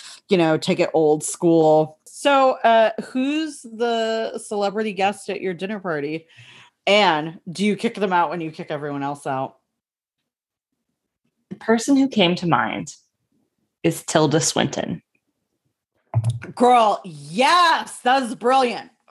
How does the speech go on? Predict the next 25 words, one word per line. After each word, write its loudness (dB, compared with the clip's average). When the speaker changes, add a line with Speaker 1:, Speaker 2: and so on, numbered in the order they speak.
Speaker 1:
Fucking -8
Speaker 2:
And 6
I 8
would 4
never 4
kick -8
her -4
out, -8
Speaker 1:
No. 4
Speaker 2:
ever. -2
Speaker 1:
No, 2
also, 2
she -4
would -2
not 2
even -2
give 0
a 0
fuck 0
if -6
you -2
tried 2
to. 0
<laughs> -18
Nope. 2